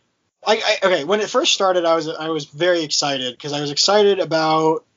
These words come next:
uh, the, the potential of having a Batman that's gonna last for a while. Uh, 'cause I got, I, I'm, I'm really tired of just all these reboots of Batman.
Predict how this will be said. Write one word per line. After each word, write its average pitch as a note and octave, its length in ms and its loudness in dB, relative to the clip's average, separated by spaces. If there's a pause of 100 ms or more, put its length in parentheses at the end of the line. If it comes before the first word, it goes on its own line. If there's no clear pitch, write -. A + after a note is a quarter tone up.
(180)
uh, D3 540 0
the, D3+ 280 -2
the C#3+ 140 -6
potential E3+ 480 2
of C#3 80 0
having D3 580 0 (480)
a D#3 100 -4
Batman E3+ 580 2
that's D3+ 160 -6
gonna D3+ 160 -2
last C#3 400 2
for C#3+ 160 -6
a B2+ 80 -4
while. A#2+ 560 -2 (200)
Uh, C#3 280 0
'cause C#3+ 160 -2
I C#3+ 60 0
got, D3 180 -2
I, D3 220 -2
I'm, D#3 260 -4
I'm G3 160 2
really E3 160 2
tired C#3 300 0
of B2+ 120 -4
just C3 220 0
all C3 120 -2
these A#2+ 160 -4
reboots B2+ 360 -4
of A2+ 80 -4
Batman. A#2 480 -2